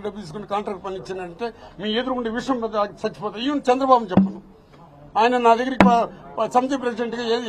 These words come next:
ఏ విధంగా పంపించాడు, నేను ఏ విధంగా రిజెక్ట్ చేసినాడు మా అడగండి. ఇరవై మూడు మంది చేర్చుకున్నప్పుడు నా దగ్గరికి ఎట్ట పంపించాడు, నేను ఏ విధంగా రిజెక్ట్ చేసినప్పుడు అడగండి. ఎందుకంటే నన్ను ఈ విధంగా అసాసినేట్ చేస్తారు? అందువల్ల మీ-,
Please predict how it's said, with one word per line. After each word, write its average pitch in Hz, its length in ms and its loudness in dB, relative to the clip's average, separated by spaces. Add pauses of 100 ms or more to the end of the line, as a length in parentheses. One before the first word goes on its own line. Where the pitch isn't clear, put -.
ఏ 247 40 4
విధంగా 247 220 -2
పంపించాడు, 214 460 -4
నేను 226 240 -4
ఏ 220 80 0
విధంగా 233 240 -6
రిజెక్ట్ 220 320 -10
చేసినాడు 214 260 -6
మా 220 140 -2
అడగండి. 233 340 -2 (720)
ఇరవై 247 220 6
మూడు 262 200 2
మంది 262 240 0 (600)
చేర్చుకున్నప్పుడు 262 560 4
నా 240 220 2
దగ్గరికి 233 340 -6
ఎట్ట 226 120 -4
పంపించాడు, 233 440 -4
నేను 233 240 -4
ఏ 233 60 -4
విధంగా 240 220 -6
రిజెక్ట్ 247 320 -6
చేసినప్పుడు 226 340 -6
అడగండి. 233 400 0 (600)
ఎందుకంటే 277 360 -2
నన్ను 247 340 -2
ఈ 277 180 -4
విధంగా 247 260 -4
అసాసినేట్ 196 560 -4
చేస్తారు? 156 300 -10
అందువల్ల 226 400 -4
మీ-, 240 180 -8